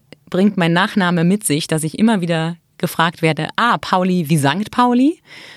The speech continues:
Und da fanden wir, dass die Melodie dieser, äh, ja, dieser Worte, ähm, sehr ähnlich klingt. Und außerdem liebe ich es, Fragen zu stellen. Ich liebe es, wenn mir Leute ihr Leben erzählen und, äh, ihre Ansichten erklären und wenn ich meine eigenen Perspektiven dadurch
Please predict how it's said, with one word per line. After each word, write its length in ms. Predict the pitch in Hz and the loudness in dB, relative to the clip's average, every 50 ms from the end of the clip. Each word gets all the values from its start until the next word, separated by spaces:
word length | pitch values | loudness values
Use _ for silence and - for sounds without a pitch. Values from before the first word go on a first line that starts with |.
| - - _ | -20 -10 _
Und 240 | - 175 170 165 160 | 0 2 4 4 4
da 120 | 160 156 | 4 2
fanden 260 | - - 160 156 160 | 2 2 2 2 4
wir, 120 | 151 147 143 | 2 2 2
dass 180 | 143 147 - | 0 -2 -4
die 140 | - 147 143 | -2 0 0
Melodie 640 | 147 139 139 139 143 131 131 156 156 190 208 208 175 | 2 2 2 2 0 0 0 0 2 2 2 2 2
dieser, 760 | 170 175 151 160 156 151 147 143 147 - 143 143 143 139 139 | 2 0 0 0 0 0 0 0 -2 -2 -2 -2 -2 -2 -4
äh, 40 | 139 - - - - - _ _ - | -6 -8 -12 -18 -20 -20 _ _ -2
ja, 320 | 139 135 135 139 131 127 123 _ _ _ - | -2 -2 0 -2 -4 -6 -8 _ _ _ -2
dieser 220 | 147 139 139 135 131 | 0 0 2 2 2
Worte, 400 | 131 131 - - 190 175 165 - - | 2 0 0 0 0 0 0 0 0
ähm, 460 | 151 151 151 147 147 143 147 151 - - - | 0 0 0 0 -2 -2 -2 -4 -6 -6 -2
sehr 200 | 147 156 147 - | 0 2 2 2
ähnlich 280 | 139 156 190 208 - | 2 2 0 0 -2
klingt. 340 | - - - 247 277 302 - - - - - - - - - - | -4 -2 0 2 2 2 -2 -6 -18 -20 -20 -20 -20 -20 -14 -4
Und 160 | - - - - | 0 0 2 2
außerdem 320 | 156 160 143 165 156 160 | 2 2 2 4 4 6
liebe 420 | 165 165 175 175 160 175 170 139 | 6 6 4 4 4 2 0 0
ich 140 | - 123 - | -2 -4 -4
es, 140 | - - - | -4 -6 -6
Fragen 460 | - - - 143 139 139 131 131 139 | -6 -4 -2 -2 0 -2 -4 -6 -6
zu 120 | - - 135 | -6 -4 -4
stellen. 400 | - - 127 131 131 131 135 143 | -4 -2 -2 -4 -2 -2 -4 -4
Ich 140 | 139 - - | -4 -4 0
liebe 260 | 170 196 220 196 156 | 0 2 2 2 0
es, 140 | 156 151 - | -2 -2 0
wenn 120 | 151 151 | 0 2
mir 80 | 151 143 | 2 2
Leute 360 | 139 139 139 135 139 - 147 | 0 0 -2 -4 -4 -4 -2
ihr 160 | 139 - 143 | 0 2 2
Leben 240 | 139 160 202 208 202 | 2 4 4 4 2
erzählen 680 | - 165 - - - 165 151 143 139 139 139 143 143 - | 2 0 -2 -2 0 0 0 0 0 0 -2 -2 -4 -4
und, 400 | - - 123 135 123 131 127 - - | -6 -4 -4 -4 -4 -4 -6 -6 -6
äh, 180 | 127 127 139 147 170 - - | -8 -6 -8 -10 -10 -6 -4
ihre 220 | 143 131 143 - | -4 -2 0 0
Ansichten 440 | 151 185 202 165 175 165 - - 147 | 0 2 2 2 0 -2 -2 -2 -2
erklären 640 | 104 139 143 - - 147 135 131 135 135 131 131 | 0 -2 -2 0 0 0 2 2 2 2 0 0
und 160 | 123 131 135 | 0 -2 -2
wenn 140 | 135 131 135 | -2 -2 -2
ich 120 | 139 139 143 | -2 -2 -2
meine 200 | 143 139 139 113 | -2 0 2 2
eigenen 300 | 151 156 160 156 156 147 | 0 0 0 0 0 0
Perspektiven 600 | 160 160 - - 170 156 - - 214 196 185 160 | -2 -2 -2 -2 -4 -4 -2 0 0 2 2 2
dadurch 440 | 151 143 147 143 143 151 - - | 0 0 0 0 0 -2 -4 -6